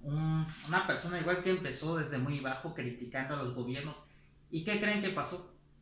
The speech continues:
El señor nos dijo a los que somos de la red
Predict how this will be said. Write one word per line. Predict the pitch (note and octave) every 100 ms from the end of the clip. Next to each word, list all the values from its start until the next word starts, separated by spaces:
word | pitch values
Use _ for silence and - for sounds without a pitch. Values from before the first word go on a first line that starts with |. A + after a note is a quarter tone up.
| - - - - - - -
El | F3 F3+
señor | F3 E3 F#3+ G3+ G3+ - - - - - - - -
nos | E3 E3 C#3+
dijo | F3+ G3+ G3+ G#3 - -
a | C3+
los | D3 D3
que | C3+
somos | B2+ E3+ F3+
de | D3+
la | C3 B2+
red | D3 D#3